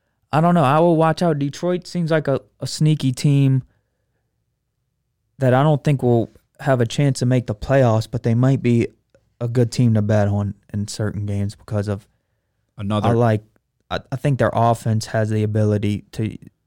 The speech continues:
Speaker 1: obviously I like their tight end and I like their running back because they're on their, my fantasy
Speaker 2: <laughs>
Speaker 1: team, but
Speaker 2: Yeah.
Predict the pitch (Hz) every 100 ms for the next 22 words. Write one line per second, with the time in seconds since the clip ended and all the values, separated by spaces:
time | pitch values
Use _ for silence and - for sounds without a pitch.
0 | _ - 107 107 104 110 104 104 101 104
1 | - 110 104 107 107 104 104 104 104 101
2 | 107 107 107 107 - - 104 104 104 104
3 | - - 104 - 113 107 127 123 117 104
4 | 101 101 101 82